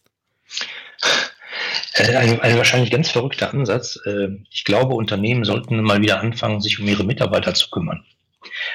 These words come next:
Und, äh, sie nicht so als, wie, wie die Vokabel, die ich häufiger höre, ist Personalkörper. Wir verwalten hier den Personalkörper.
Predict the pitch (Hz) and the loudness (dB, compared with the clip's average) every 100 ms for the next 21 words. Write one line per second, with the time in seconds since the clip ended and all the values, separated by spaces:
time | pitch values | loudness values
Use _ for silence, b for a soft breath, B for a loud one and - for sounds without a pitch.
0 | B 113 107 104 98 92 98 107 - 110 | B 2 4 4 4 4 4 4 4 4
1 | 95 92 - - - 92 98 101 95 95 | 4 2 0 -12 -18 -10 -6 -6 -8 -10
2 | 95 95 92 90 107 104 92 98 104 98 | -4 -4 -2 0 2 2 2 2 2 2
3 | 104 101 95 - 101 95 92 101 - 90 | 2 2 0 0 -2 0 2 0 0 -4
4 | 80 90 82 85 104 110 - 90 90 104 | 0 -2 -4 -6 -2 0 0 0 0 0
5 | 101 95 90 90 87 87 90 92 87 85 | 2 2 2 0 0 0 0 0 -2 -2